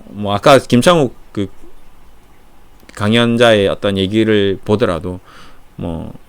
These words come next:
두꺼운 삼겹살 굽는데 한쪽 삼겹살을 이제 굽고 그 다음 삼겹살 꿀 때까지 오랜 시간이 걸리고 그 삼겹살을 하나 더 굽는데 계속 시간이 필요하듯이 우리 인생도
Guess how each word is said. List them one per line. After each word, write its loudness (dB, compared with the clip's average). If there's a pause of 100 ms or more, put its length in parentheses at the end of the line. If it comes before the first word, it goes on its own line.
(280)
두꺼운 4
삼겹살 2
굽는데 -4
한쪽 -2
삼겹살을 0
이제 -8
굽고 -4 (360)
그 0
다음 4
삼겹살 0
꿀 0
때까지 -2
오랜 2
시간이 -4
걸리고 -4 (160)
그 -4
삼겹살을 2 (380)
하나 0
더 0
굽는데 0 (560)
계속 0
시간이 0
필요하듯이 0
우리 4
인생도 0